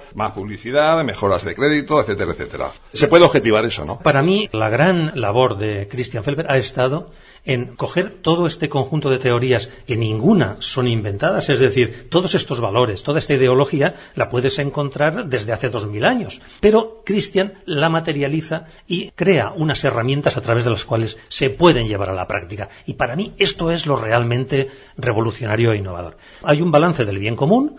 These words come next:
Speaker 2: con una matriz en la cual se ponen estos cinco valores que hemos hablado antes, la dignidad humana, la solidaridad, sostenibilidad, justicia social y participación democrática, se ponen en conjunción con los grupos de contacto a los cuales afectan. Entonces,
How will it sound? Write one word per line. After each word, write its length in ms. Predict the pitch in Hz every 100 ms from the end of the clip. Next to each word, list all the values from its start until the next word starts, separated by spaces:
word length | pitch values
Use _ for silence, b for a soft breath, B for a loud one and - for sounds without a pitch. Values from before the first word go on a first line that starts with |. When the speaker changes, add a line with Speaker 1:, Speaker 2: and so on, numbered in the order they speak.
| -
Speaker 2:
con 160 | 123
una 120 | 131 135
matriz 520 | 143 185 214 - -
en 180 | 131 120
la 120 | 113
cual 380 | - 135 151 190
se 220 | - 120
ponen 360 | 101 156 123 107
estos 480 | 135 - - - - -
cinco 380 | - 147 135 131
valores 480 | 120 156 160 110 -
que 480 | 117 104 98 101 101
hemos 200 | 104 -
hablado 220 | 107 120
antes, 260 | 180 190
la 60 | 151
dignidad 380 | 110 101 98 104
humana, 260 | 135 156
la 80 | 135
solidaridad, 540 | - 113 101 98 110 135
sostenibilidad, 840 | - - 104 95 90 95 101 117
justicia 420 | - 120 131 113
social 300 | 104 104 123
y 60 | 107
participación 560 | 107 98 110 107 127
democrática, 640 | 113 123 156 165 165 180 B B B
se 360 | - - 170 202 -
ponen 420 | 175 170 170 208
en 300 | 135 120 117
conjunción 600 | 160 160 190 160 175 190
con 260 | 170 196 -
los 400 | 208 135 131 117
grupos 400 | 127 170 202 147
de 120 | 147
contacto 560 | 147 127 117 127 123 175
a 60 | 151
los 160 | 120
cuales 320 | - 117 104
afectan. 580 | 107 - 101 - 147 190 B B
Entonces, 380 | B 151 131